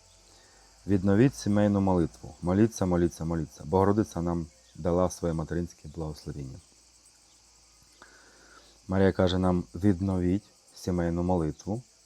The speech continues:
Моліться, моліться, моліться. Моліться, пробуйте". Хто не мав, не має що відновлювати, е, то починайте, е, започатковувати, так? Бо Марія каже: "Відновіть", це означає, що хтось молився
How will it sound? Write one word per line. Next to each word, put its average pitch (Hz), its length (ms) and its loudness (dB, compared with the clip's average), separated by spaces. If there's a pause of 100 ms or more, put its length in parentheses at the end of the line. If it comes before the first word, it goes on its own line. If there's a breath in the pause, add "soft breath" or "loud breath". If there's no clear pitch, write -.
(560 soft breath)
Моліться, 95 400 -4
моліться, 87 400 -4
моліться. 87 460 -6 (420)
Моліться, 90 400 -6 (100)
пробуйте". 78 520 -4
Хто 101 420 2 (420 soft breath)
не 95 140 -2
мав, 107 360 2 (360)
не 87 80 -6
має 90 220 -2
що - 160 -8
відновлювати, 90 840 -4 (480 soft breath)
е, 85 520 -8 (160)
то 90 640 -2 (140)
починайте, 90 760 -4 (360)
е, 82 200 -8 (480 soft breath)
започатковувати, 85 1000 -8
так? - 320 -10 (600 loud breath)
Бо 78 60 -6
Марія 85 300 2
каже: 85 380 -2
"Відновіть", 90 540 0 (120)
це - 140 -8
означає, 82 480 -4
що 82 200 -8
хтось - 380 -6
молився 98 540 -2